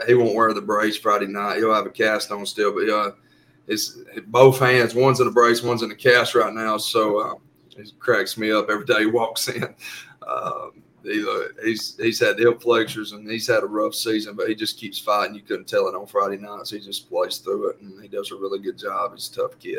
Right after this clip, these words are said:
And, um, Braden Thomas, like I've told you all year, he's been through a lot. He's came back, and, uh, last time we played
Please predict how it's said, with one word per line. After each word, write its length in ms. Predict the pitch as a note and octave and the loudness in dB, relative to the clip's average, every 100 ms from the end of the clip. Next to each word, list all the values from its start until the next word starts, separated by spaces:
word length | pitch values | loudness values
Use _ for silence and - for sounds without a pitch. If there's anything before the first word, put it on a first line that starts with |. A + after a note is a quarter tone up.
| - | -8
And, 100 | - _ - - _ - | -12 _ -20 -20 _ -8
um, 260 | G2 G2 F#2+ | -6 -4 -2
Braden 300 | G2 F#2+ G2 | 0 0 -2
Thomas, 440 | F#2+ G2 G2+ - | -4 -2 -4 -4
like 160 | G2+ F#2 | -2 -2
I've 140 | F2+ | 0
told 260 | G2+ G2+ G2 | 2 2 0
you 100 | G2+ | -2
all 180 | G2 | -2
year, 260 | G2 G2+ G#2 | -2 -2 -2
he's 180 | G#2 - | -4 -8
been 220 | G#2+ G#2 | -10 -4
through 220 | G#2 G#2 | 2 2
a 60 | G2+ | 2
lot. 320 | G2+ G2+ - | 2 0 0
He's 160 | G2 - | -6 -8
came 280 | G#2+ G#2 | -8 -8
back, 360 | G2+ G2+ G#2 - | -6 -6 -8 -10
and, 220 | F#2 F2 | -16 -16
uh, 160 | F2 F2+ | -14 -10
last 360 | G2+ G2+ G2+ | -4 -4 -2
time 220 | A2 G#2+ G2+ | -2 -2 -4
we 60 | |
played 460 | G2 G2+ G2 G2 | -2 0 0 -4